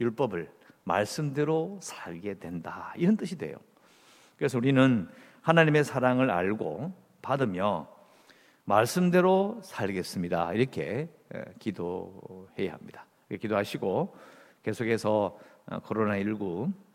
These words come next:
지금 대전 쪽에 있는 어, 아이엠이 뭐 학-, 어, 국제학교 때문에 지금 계속해서 뭐 이 백 명, 이백 명 단위로만 늘어나고 있는데, 아, 그 빨리 그 부분을 이렇게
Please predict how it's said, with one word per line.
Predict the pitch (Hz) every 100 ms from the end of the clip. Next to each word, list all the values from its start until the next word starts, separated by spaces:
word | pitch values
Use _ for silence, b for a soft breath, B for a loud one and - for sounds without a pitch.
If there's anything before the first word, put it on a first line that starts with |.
| _ _ _ _ _ _ -
지금 | - 95
대전 | 104 107 117
쪽에 | 127 110
있는 | 98 107 104 95 - B B B -
어, | 80 82 82 87
아이엠이 | 92 104 110 110 95 98
뭐 | 127 87 80 -
학-, | 98 _ _ - -
어, | 80 - _
국제학교 | - 107 - 110 - 92
때문에 | 92 87 85 78 87 - b b b _
지금 | - 95
계속해서 | 95 98 120 117 - 85
뭐 | 82 -
이 | 73 -
백 | 110
명, | 127 117
이백 | 98 117
명 | 120 110
단위로만 | 92 95 92
늘어나고 | 92 110 110 95 85
있는데, | 87 87 76 87 147 b b b b
아, | - - - - -
그 |
빨리 | 95 107 110 101
그 | -
부분을 | 90 107 107 87 95 85 - _ -
이렇게 | 87 82 78